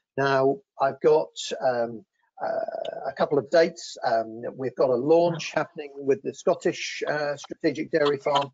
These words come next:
uh, Wallace and James Hendry. A spring block calving herd is happening on the twenty-eighth of October. Um, we've got a dairy quiz, which is slightly, uh, uh,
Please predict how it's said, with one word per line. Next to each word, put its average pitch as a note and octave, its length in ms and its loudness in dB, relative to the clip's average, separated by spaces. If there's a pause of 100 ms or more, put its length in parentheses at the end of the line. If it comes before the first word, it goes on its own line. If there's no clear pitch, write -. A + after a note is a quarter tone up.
(380)
uh, A#2+ 140 2
Wallace C3+ 300 0
and C3 120 -10
James B2+ 460 -2 (140)
Hendry. D3+ 560 0 (320)
A - 60 -4
spring D#3+ 340 0
block C3 280 2
calving A#2 440 0
herd B2+ 360 2
is C3+ 180 -6
happening B2+ 320 -6
on A#2 100 -8
the A#2 80 -8
twenty-eighth C#3 560 -2
of D3 100 -4
October. D#3 480 2 (640)
Um, A#2+ 360 -4 (680)
we've C#3+ 160 0
got E3+ 160 4
a E3+ 40 2
dairy F3 380 2
quiz, - 360 0
which - 200 -6
is D3+ 120 -8
slightly, D3+ 520 2
uh, C3 240 4 (340)
uh, C3 320 2